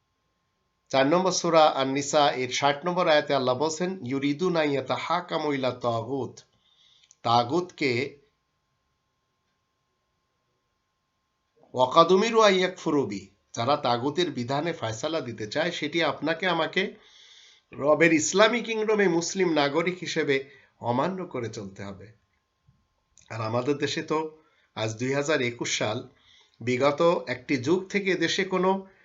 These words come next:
শাসন ব্যবস্থা নেই। ফাঁসি হচ্ছে মূলাচোরদের, আর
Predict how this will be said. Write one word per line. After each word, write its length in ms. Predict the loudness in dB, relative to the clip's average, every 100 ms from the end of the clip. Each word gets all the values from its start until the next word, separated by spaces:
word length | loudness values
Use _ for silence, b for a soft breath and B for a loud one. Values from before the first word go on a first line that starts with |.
| -12
শাসন 440 | -2 0 0 0
ব্যবস্থা 460 | 0 0 -2 -4 -4
নেই। 240 | -6 -10 -16 _ _ _ _ _ _ _ _ _ _ -4
ফাঁসি 380 | 0 0 0
হচ্ছে 260 | -2 0 -2
মূলাচোরদের, 760 | 0 2 2 0 -4 -4 -10 -12 _ _ _ _ _ _ _ _ _ _ _ _ _ _
আর 120 | -8